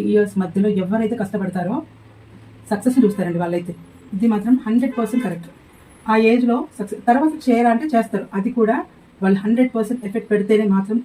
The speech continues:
చేయగలరు, అది కూడా కొద్ది మంది మాత్రమే. నేను చెప్పేది యూత్కి ఒకటేనండి, చదివే టైంలో చదువుకోండి,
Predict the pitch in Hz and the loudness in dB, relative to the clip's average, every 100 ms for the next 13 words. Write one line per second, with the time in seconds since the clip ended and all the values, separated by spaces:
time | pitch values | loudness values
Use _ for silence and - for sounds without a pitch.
0 | - 214 190 214 262 302 220 226 226 202 | 0 0 0 0 -2 -2 -2 2 2 2
1 | 180 180 180 - - - _ - - - | -2 -4 -10 -12 -20 -20 _ -20 -20 -6
2 | 208 233 269 254 247 254 247 220 226 233 | 2 4 4 4 2 4 4 2 0 0
3 | 202 202 196 175 170 - - - - - | 0 0 0 -2 -4 -12 -20 -20 -16 -2
4 | 202 208 220 196 202 208 180 - 180 | 0 2 2 2 2 0 -6 -6 -8